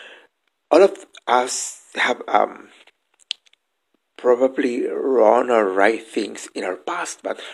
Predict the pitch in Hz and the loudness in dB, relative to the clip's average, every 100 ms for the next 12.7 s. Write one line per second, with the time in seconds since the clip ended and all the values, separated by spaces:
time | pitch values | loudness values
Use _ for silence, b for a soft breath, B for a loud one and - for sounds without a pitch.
0 | B - 170 190 - - 123 - - - | B -2 0 0 -6 -2 -2 -2 -4 -6
1 | - - - 101 98 - - - - - | -6 -8 -8 -8 -8 -14 -18 -16 -16 -18
2 | - B B B B B B B B B | -20 B B B B B B B B B
3 | B _ _ _ _ _ _ _ _ _ | B _ _ _ _ _ _ _ _ _
4 | _ _ _ _ _ _ _ _ _ 139 | _ _ _ _ _ _ _ _ _ 0
5 | 285 - - - 175 165 135 - - 117 | 0 -4 -2 0 2 -2 -4 -12 -8 -8
6 | - - - 127 - 107 - - 123 - | -8 -8 -6 -4 -2 -4 -4 -8 -8 -12
7 | - 101 90 98 101 117 - - - - | -8 -4 -2 0 0 -2 -6 -10 -18 -10
8 | 131 104 - - - - - _ b b | -8 -8 -12 -14 -12 -14 -16 _ b b
9 | b b b b - - - - - - | b b b b -8 -6 -6 -4 0 4
10 | 285 - - - B B B B B B | 2 2 -6 -8 B B B B B B
11 | _ _ _ _ - - 110 - 104 - | _ _ _ _ -20 0 0 2 4 4
12 | - - - - - - - | 0 -4 -2 -2 -6 -10 -12